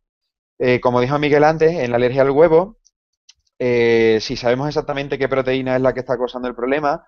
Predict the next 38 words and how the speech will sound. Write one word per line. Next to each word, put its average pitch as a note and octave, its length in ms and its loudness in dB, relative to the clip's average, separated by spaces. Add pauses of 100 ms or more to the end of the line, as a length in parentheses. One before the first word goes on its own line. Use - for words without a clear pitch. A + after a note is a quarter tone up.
(400)
podríamos B2+ 400 2
ser D3 100 0
un C#3+ 80 -4
poquito C3+ 320 -2
más C3+ 120 -2
específicos. A#2 600 -6
De A2+ 80 0
todo, A#2+ 220 0 (180)
si A#2+ 220 -10
no C3 100 -2
sabemos C#3 400 0
cuál C#3 160 2
es, E3 200 2 (340)
habría B2 240 2
que C3 80 -2
evitar C3 240 2
el B2+ 120 0
huevo B2+ 280 0
en B2+ 80 -8
cualquiera B2+ 360 0
de B2 60 2
sus A#2+ 180 -8
formas, E3 440 -2 (260)
frito, C3+ 400 0
tortilla, C3 720 2
cocido, B2 420 -6
etcétera, D3 480 0 (400)
aunque B2 200 -2
hay B2+ 80 2
ciertas C#3 320 0
personas D3 420 -4
que C#3 100 -14
sí C3+ 140 -8
que C#3 100 -2
lo C3+ 120 2
toleran C3 340 0
muy C3 160 -4
cocinado, D3+ 600 0